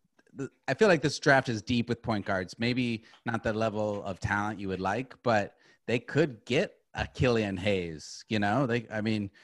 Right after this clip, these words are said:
no, no telling what point guard might fall to them, and, and they c-, that point guard could really learn a ton on, as the backup to Chris Paul.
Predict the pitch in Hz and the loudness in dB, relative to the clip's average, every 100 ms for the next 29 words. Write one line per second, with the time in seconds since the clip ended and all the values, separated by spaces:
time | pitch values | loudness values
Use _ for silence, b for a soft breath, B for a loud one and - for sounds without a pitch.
0 | b b _ - 123 143 131 165 135 120 | b b _ -2 2 2 4 4 4 4
1 | 131 123 - 147 139 123 117 113 143 214 | 2 0 2 2 4 2 0 2 4 4
2 | 143 110 107 117 110 107 - 110 113 120 | 2 2 2 2 0 -2 -2 0 2 0
3 | - 135 - 120 - - _ - 131 139 | -2 -6 -6 -12 -14 -20 _ 2 4 4
4 | - _ - 156 - 131 - 110 127 123 | 0 _ -2 0 2 0 0 0 2 2
5 | 117 113 104 104 117 147 143 131 117 - | 0 -4 -10 2 4 6 4 2 -2 -10
6 | - 113 - 139 156 135 - 127 123 - | -8 -6 -2 2 4 2 0 -2 -2 0
7 | 117 113 101 113 120 120 117 - 120 127 | 0 0 0 2 4 2 -2 -2 0 -2
8 | - 127 160 - | 0 2 2 -2